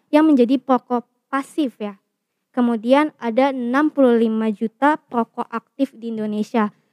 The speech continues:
Dan itu perokok sudah mulai dari usia sepuluh, lima belas tahun, eh, hingga beranjak dewasa. Nah, menurut Kak Bara sendiri, mmm, pandangan Kak Bara sendiri mengenai perkembangan zaman, terus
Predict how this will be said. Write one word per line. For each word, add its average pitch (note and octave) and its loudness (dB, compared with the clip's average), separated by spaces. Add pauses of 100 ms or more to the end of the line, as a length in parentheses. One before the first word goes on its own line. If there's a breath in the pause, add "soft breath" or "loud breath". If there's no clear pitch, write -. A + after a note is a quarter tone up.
(160)
Dan A3 -4
itu D4+ -2 (400)
perokok C4 0
sudah C4 0
mulai B3 -2
dari B3 -4
usia A#3+ -4 (320)
sepuluh, C4 0 (560)
lima A#3+ -6
belas A#3+ -4
tahun, C4 -4 (240)
eh, A3 -6
hingga A#3+ -4
beranjak A#3 -6
dewasa. G#3+ -10 (400)
Nah, A#3 -2
menurut A#3 -6
Kak B3 -2
Bara A#3 0
sendiri, C4 -6 (680)
mmm, A#3+ -4 (180)
pandangan B3+ 0
Kak B3+ -4
Bara A#3+ 0
sendiri C4 -4
mengenai A3 -6 (420)
perkembangan A#3+ 2
zaman, A#3+ 0
terus - -4